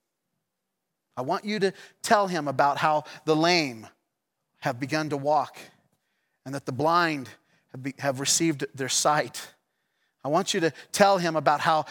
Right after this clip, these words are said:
the captives are being set free. Not him, but others are being set free, right? In fact, I, I want you to tell him about all the things that I've done for everybody else and that he should keep on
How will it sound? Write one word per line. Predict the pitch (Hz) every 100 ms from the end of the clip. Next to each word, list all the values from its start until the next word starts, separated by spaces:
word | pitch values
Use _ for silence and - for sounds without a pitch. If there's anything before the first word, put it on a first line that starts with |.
| -
the | 165
captives | - 208 202 - 156 135 - _ _ - -
are | 139
being | 165 151
set | - 180
free. | - 147
Not | 147 196
him, | 180 190 147 - -
but | - -
others | 180 190 170 143 - - 151
are | 143
being | 165 147
set | - 214 208 -
free, | 196 202 127 - - _ _ 127
right? | 151 - _ _ _ _ _ - -
In | 160
fact, | 220 202 - -
I, | 170 -
I | 170
want | 170 214 254
you | 214
to | 185
tell | - 190 196 202
him | 170 170 131 127 - - -
about | 135 135 - -
all | 175 233 240 233 226
the | 226 220
things | 202 160 151
that | 147
I've | 147 131
done | 165 180 196 - - -
for | - -
everybody | 165 175 170 156 151 143
else | 123 -
and | 131 131
that | 127
he | - 170
should | - 131
keep | - 170 -
on | 147 127